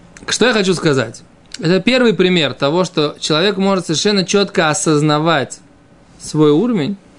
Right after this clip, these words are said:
при этом это не должно приводить его к гордыне, а наоборот, может привести его к скромности.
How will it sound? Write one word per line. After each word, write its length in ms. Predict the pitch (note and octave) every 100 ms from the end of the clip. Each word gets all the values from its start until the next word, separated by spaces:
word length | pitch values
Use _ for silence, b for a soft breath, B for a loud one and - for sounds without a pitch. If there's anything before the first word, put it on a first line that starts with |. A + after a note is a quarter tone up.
| B B B -
при 160 | - D#3+
этом 260 | G3+ G3 F3+
это 160 | F3
не 140 | F3 F3
должно 340 | F3 E3 A3+
приводить 480 | G#3+ F3 E3+ G3 E3+
его 400 | E3+ D#3+ F#3 F3
к 320 | - F#3 E3
гордыне, 680 | D#3+ D#3+ D#3 D#3+ C4 C#4+ G3+
а 60 |
наоборот, 540 | F#3+ F#3+ G3 A3+ A#3+ A3+
может 200 | F3+ E3+
привести 300 | F3+ E3+ G#3
его 140 | F#3
к 60 | -
скромности. 500 | E3+ D3 C3+ -